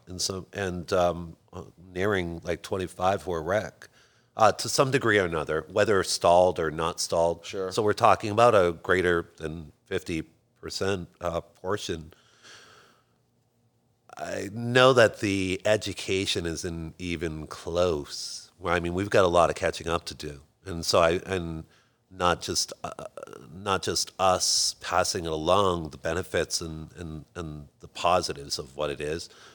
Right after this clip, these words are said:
Speaker 1: but maybe creating a new language and new ideas based off it.
Speaker 2: Yeah, well, I think one big, uh, you know, indicator would be flower, where
Speaker 1: Mm.
Speaker 2: you look at, you know, people that are talking about cannabis these days, for
Speaker 1: Yeah.
Speaker 2: the most part, all of 'em.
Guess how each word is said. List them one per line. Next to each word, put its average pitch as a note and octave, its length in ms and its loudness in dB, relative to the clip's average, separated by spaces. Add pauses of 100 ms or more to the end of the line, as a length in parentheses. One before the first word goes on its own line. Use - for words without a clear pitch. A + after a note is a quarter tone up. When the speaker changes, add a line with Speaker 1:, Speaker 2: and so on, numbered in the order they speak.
(140)
Speaker 1:
but F#2 240 -6
maybe F#2 220 -6
creating F2+ 380 -2
a F2 40 -4
new F2+ 140 -2
language E2+ 520 -4
and D#2+ 280 -12
new E2+ 220 -4
ideas E2 500 -4
based E2+ 320 -6
off D2+ 240 -14
it. D2+ 140 -14 (340)
Speaker 2:
Yeah, A2 200 -2
well, A2 140 2
I F#2+ 80 0
think F#2 260 -8
one F#2 220 -8
big, E2+ 380 -10
uh, F2 220 -4
you E2 180 -8
know, E2 260 -6
indicator A2+ 680 -8 (220)
would F2+ 160 -12
be F2 200 -10
flower, E2 840 -4 (500)
where G2 200 -6
Speaker 1:
Mm. F2 60 -4
Speaker 2:
you F#2 80 -6
look G2 200 -6
at, F#2+ 220 -8
you C3+ 80 -8
know, F2 180 -4
people F#2 340 -10
that E2+ 120 -8
are E2+ 100 -6
talking E2+ 380 -6
about E2 240 -8
cannabis E2 460 -10
these E2 260 -14
days, F#2 340 -8
for F2+ 140 -10
Speaker 1:
Yeah. F2+ 100 4
Speaker 2:
the D#2 60 4
most - 160 -10
part, G#2+ 260 -6
all G#2+ 180 -6
of G#2+ 80 -10
'em. B2 140 -12